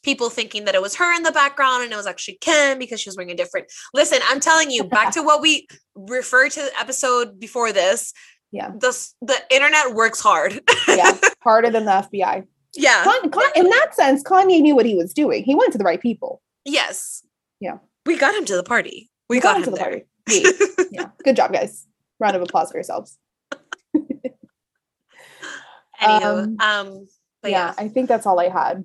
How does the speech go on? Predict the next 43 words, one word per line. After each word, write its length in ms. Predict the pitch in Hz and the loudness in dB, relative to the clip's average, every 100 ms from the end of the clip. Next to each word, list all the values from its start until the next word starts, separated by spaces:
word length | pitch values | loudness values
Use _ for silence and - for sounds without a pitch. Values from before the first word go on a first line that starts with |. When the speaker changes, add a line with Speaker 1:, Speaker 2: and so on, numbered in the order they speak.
| - | -12
Speaker 2:
to 100 | - | -6
dis-, 140 | 170 175 | -6 -4
I 60 | 202 | -2
really 280 | 202 180 170 | -2 -4 -6
just 180 | 180 185 | -8 -12
needed 160 | 165 | -12
to 60 | 180 | -10
break 200 | - - | -10 -8
that 160 | 208 - | -10 -8
down 200 | - 180 | -10 -12
'cause 120 | _ | _
it's 140 | - | -20
crazy. 460 | - - - 196 190 _ _ _ | -12 -12 -12 -14 -16 _ _ _
Speaker 1:
<laughs> 200 | - - 370 370 330 | -4 0 0 2 2
Speaker 2:
I'm, 120 | 247 | 2
like, 60 | |
getting 260 | 254 269 277 | 6 6 6
crazier 380 | 269 247 220 208 | 4 4 4 2
by 160 | 190 | 2
the 80 | 175 | 2
day. 200 | 190 170 | 2 0
Like, 220 | 226 208 - _ _ | 2 0 -2 _ _
from 200 | 254 285 | 2 4
Speaker 1:
Yeah. 60 | 285 | 6
Speaker 2:
now 240 | 269 294 | 6 6
Sunday 320 | 370 370 349 320 | 6 6 6 4
night 240 | 233 208 | 2 -2
to 80 | - | -4
when 120 | 220 | -4
we 80 | 220 | -2
publish 320 | 214 220 214 | -2 0 -2
this 120 | 214 | -4
podcast 440 | - 196 190 185 - | 0 2 4 0 0
on 100 | 202 | -4
Wednesday, 320 | 196 208 240 | -4 0 0
I'm 120 | 220 | 0
sure 160 | 226 196 | -4 -2
we 100 | 185 | 0
missed 180 | 175 - | -2 -6
something. 340 | - 110 202 _ _ _ _ _ _ _ - | -8 -10 -14 _ _ _ _ _ _ _ -6
Speaker 1:
A 100 | 208 | -6
hundred 220 | 202 190 | -6 -10
percent. 280 | 185 - | -10 -10